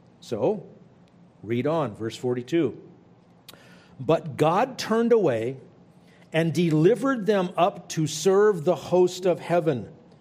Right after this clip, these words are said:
as it is written in the book of the prophets." Good grief, the guy's already quoted a bunch from Genesis, he's already quoted a bunch from Exodus.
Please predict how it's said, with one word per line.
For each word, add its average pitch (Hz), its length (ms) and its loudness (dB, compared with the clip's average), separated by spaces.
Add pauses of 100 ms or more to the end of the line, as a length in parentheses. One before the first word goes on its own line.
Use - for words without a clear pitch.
(440)
as 156 240 2
it 196 100 6
is 175 180 0
written 196 380 2
in 185 140 2
the 180 60 2
book 180 200 0
of 180 100 0
the 196 60 -2
prophets." 196 680 -4 (680)
Good 247 200 -4
grief, 285 260 0
the 226 60 -2
guy's 233 280 0
already 233 320 2
quoted 233 360 2
a 208 80 4
bunch 196 240 0
from 160 160 -4
Genesis, 214 500 0
he's 175 160 -4
already 220 300 2
quoted 220 340 2
a 190 80 2
bunch 175 240 -2
from 175 160 -2
Exodus. 202 420 -4